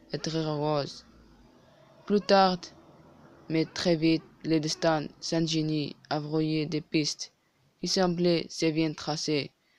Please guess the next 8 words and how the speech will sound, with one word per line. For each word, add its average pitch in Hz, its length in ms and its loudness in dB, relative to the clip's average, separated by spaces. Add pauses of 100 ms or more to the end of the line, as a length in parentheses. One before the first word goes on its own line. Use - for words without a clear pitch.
(360)
au 165 100 -2
point 170 320 4
de 160 140 2
ne 156 220 2
rien 151 340 0
lasser 151 640 -2 (420)
de 147 80 -2
cette - 500 -4